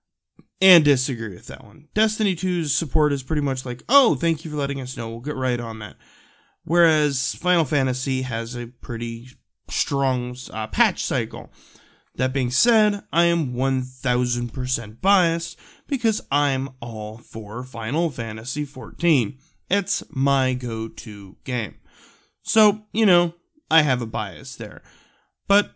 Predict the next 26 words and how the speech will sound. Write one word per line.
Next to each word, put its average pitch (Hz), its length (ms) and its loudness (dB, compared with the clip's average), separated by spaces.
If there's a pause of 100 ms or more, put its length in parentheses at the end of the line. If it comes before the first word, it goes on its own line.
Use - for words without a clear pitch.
sadly, 214 500 4
this 185 320 0
was 190 240 -2
not 156 240 2
the 175 140 0
only 147 320 2
time 127 600 -2
this 160 300 0
evening, 120 600 0 (240)
that 131 260 -8
evening 117 380 -8
I 110 60 -10
should 123 200 -14
say, 123 300 -4 (560)
that 147 240 0
Final 127 320 2
Fantasy 117 440 -6
was 202 460 2
given 123 640 -6
the - 140 -14
shaft. - 560 -4 (340)
But 180 300 0
we'll 180 220 0
talk 139 320 -6
about 123 260 -8
that 127 300 -4